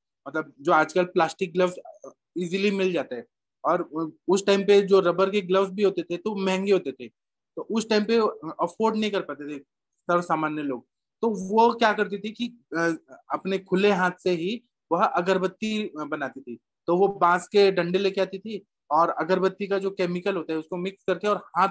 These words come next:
से ही अगरबत्ती बनाती थी। आजकल तो मशीन से बनता है सब, तो वो ऐसे करते करते उनके जो chemical थे ये पूरे हाथ पैर में infection हो गया, और वो इतना ज्यादा infection हो रहा था कि उनको तकलीफ दे रहा था।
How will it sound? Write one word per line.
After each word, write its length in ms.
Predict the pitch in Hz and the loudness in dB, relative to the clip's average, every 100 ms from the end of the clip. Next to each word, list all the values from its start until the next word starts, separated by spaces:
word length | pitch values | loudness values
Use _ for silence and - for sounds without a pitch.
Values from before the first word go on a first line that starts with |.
| - | -2
से 140 | - | -4
ही 220 | 196 233 - _ - | -2 -4 -10 _ -6
अगरबत्ती 440 | 165 175 175 185 | -4 -4 -4 -6
बनाती 300 | 175 151 123 | -6 -6 -8
थी। 220 | 117 117 _ _ | -12 -16 _ _
आजकल 280 | 143 165 196 | -2 0 2
तो 100 | 202 | 2
मशीन 380 | 208 180 202 202 | 2 0 -2 -2
से 100 | 190 | -2
बनता 240 | 165 139 | -4 -6
है 40 | 127 | -10
सब, 180 | 123 117 _ _ _ - | -10 -14 _ _ _ -4
तो 260 | 226 - - | -4 -4 -12
वो 260 | 156 208 220 | -4 2 4
ऐसे 240 | 196 233 | 4 0
करते 320 | 220 196 208 | 0 0 0
करते 220 | 208 208 | -2 -2
उनके 600 | 226 - 196 202 196 240 | -2 -4 -4 -6 -4 -4
जो 160 | 226 233 | -2 -4
chemical 520 | 233 196 196 190 226 | 0 0 0 -2 -4
थे 120 | 226 | -4
ये 140 | 240 220 | -4 -6
पूरे 260 | - 220 | -6 -4
हाथ 300 | 214 214 185 190 - | -4 -2 -4 -2 -4
पैर 140 | 185 | -4
में 260 | 190 220 - | -4 -8 -10
infection 500 | 175 165 - 160 147 | -10 -8 -8 -8 -8
हो 80 | |
गया, 200 | 120 113 - _ _ - | -6 -8 -10 _ _ 0
और 140 | 170 | 2
वो 100 | 202 | 4
इतना 280 | 208 208 214 | 2 2 2
ज्यादा 200 | 214 214 | 2 2
infection 340 | 214 202 196 202 | 0 0 -2 -2
हो 60 | |
रहा 100 | 196 | -2
था 80 | 190 | -2
कि 100 | 196 | -2
उनको 140 | 190 | -4
तकलीफ 440 | 202 185 175 185 180 | -2 -4 -4 -8 -6
दे 100 | 165 | -6
रहा 100 | 156 | -6
था। 200 | 143 127 | -6 -8